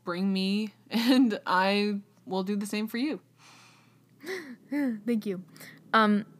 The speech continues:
Speaker 2: I agree.
Speaker 1: <laughs>
Speaker 2: I think it was so perfect, like, how we, like, came into each other's lives at the, the perfect moment because,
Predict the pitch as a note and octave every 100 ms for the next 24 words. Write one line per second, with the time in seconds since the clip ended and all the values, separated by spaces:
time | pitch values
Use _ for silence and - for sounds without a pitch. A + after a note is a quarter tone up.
0 | - A3+ D#4+ A#3 A3+ G3+ C4+ - - -
1 | - B3+ D4+ E4+ E4+ E4 - - - -
2 | - - C4+ C4+ - D#4 - - - -
3 | - - B3+ B3 C4+ C#4+ - A3+ - -
4 | - A3 G#3+ G#3+ G#3+ G#3+ G#3 F#3 - G#3
5 | G#3 A3 G#3 G3+ G3 F#3+ G3+ G3 F3 F3+
6 | A3 G#3 G3 F#3 A3 A3+ A#3 G#3+